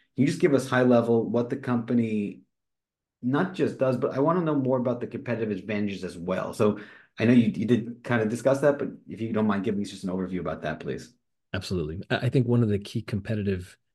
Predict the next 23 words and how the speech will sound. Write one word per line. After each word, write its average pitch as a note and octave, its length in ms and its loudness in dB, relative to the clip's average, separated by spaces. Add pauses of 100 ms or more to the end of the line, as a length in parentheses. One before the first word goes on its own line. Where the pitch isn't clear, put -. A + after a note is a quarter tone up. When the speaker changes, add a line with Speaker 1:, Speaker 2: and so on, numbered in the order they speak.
Speaker 2:
advantages F#2+ 760 -4 (180)
in G#2+ 140 2
this A#2 180 2
marketplace, G#2 600 -2
and G#2 100 -8
perhaps G#2 260 -8
even G#2+ 200 -2
in G2+ 80 -2
this F#2+ 100 -4
class, - 420 -14 (520)
is G#2+ 140 0
to A#2+ 120 0
be G2+ 140 0
small, G#2+ 340 -2
lean, G#2 220 0
and F#2+ 120 -2
nimble. F#2 400 -8 (400)
Speaker 1:
Mm-hmm. E2+ 300 -4 (420)
Speaker 2:
Much A2+ 280 2
of C#3+ 120 4
what B2+ 140 2
we B2 160 2
do G#2+ 420 0